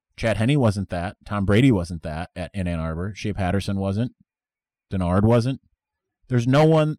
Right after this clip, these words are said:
Michigan has yet to have a guy that is that generational,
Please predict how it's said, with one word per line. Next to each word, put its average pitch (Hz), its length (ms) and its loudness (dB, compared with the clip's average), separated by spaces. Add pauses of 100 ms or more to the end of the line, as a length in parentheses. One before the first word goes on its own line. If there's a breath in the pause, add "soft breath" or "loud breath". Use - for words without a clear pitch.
Michigan 143 540 -4
has 131 160 2
yet 120 200 0
to 110 80 -2
have 104 380 0
a 101 100 -2
guy 92 560 4 (640)
that 101 260 2
is 104 240 2
that 98 300 2 (480)
generational, 120 1200 2